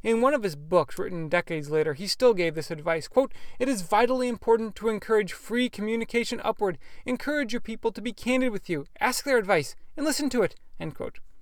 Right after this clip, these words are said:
Decentralized command requires the right corporate culture. It can only work in organizations which reward big ideas, new research, and mistakes. When asked what makes the Ogilvy and Mather culture successful, David wrote, quote,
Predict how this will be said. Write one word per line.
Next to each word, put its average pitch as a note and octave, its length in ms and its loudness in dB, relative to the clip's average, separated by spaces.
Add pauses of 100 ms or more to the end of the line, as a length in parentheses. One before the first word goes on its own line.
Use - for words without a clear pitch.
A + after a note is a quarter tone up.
(680)
Decentralized D#4+ 680 0
command F3+ 340 0
requires E3+ 480 4
the E3 80 0
right D3+ 260 0
corporate - 400 -8
culture. - 460 -14 (260)
It G#3 120 -2
can A#3+ 120 2
only C4 380 0
work A#3 260 4
in G#3+ 120 -2
organizations F3 800 -2
which E3 240 -8
reward E3+ 520 2
big F3 200 0
ideas, E3+ 580 0
new D#3 200 -6
research, D#3+ 500 -6
and D#3 120 -8
mistakes. F#3 640 -4 (460)
When A3+ 160 2
asked G3+ 420 2
what F3 240 0
makes F#3 300 -2
the - 160 -10
Ogilvy F3 420 2
and D#3 140 0
Mather D#3+ 260 0
culture - 420 -2
successful, D#3+ 560 -4
David F3 320 2
wrote, F3 240 2
quote, C4 240 6